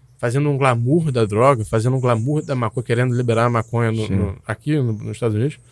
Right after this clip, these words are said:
Speaker 1: Pô, isso é totalmente contra, cara.
Speaker 2: Sim.
Speaker 1: Totalmente contra. Eu vejo, por exemplo, o que aconteceu com meu pai. Uma grande, um grande motivo foi, foram as drogas.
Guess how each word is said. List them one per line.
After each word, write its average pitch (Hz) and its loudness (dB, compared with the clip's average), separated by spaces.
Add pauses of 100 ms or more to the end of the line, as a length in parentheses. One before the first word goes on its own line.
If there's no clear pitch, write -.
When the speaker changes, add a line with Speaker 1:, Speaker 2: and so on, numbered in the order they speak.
(160)
Speaker 1:
Pô, - 2
isso 147 2
é 190 -12
totalmente 220 -4
contra, 151 -2
cara. 98 -6 (220)
Speaker 2:
Sim. 87 -6
Speaker 1:
Totalmente 202 -4
contra. 143 -8 (500)
Eu 147 6
vejo, 170 6 (140)
por 175 4
exemplo, 151 4
o - -10
que 180 -4
aconteceu 170 2
com 190 -6
meu 185 6
pai. 139 6 (720)
Uma 185 4
grande, 185 6 (560)
um 147 -4
grande 143 6 (100)
motivo 147 2
foi, 277 0
foram 277 2
as 233 2
drogas. 247 -2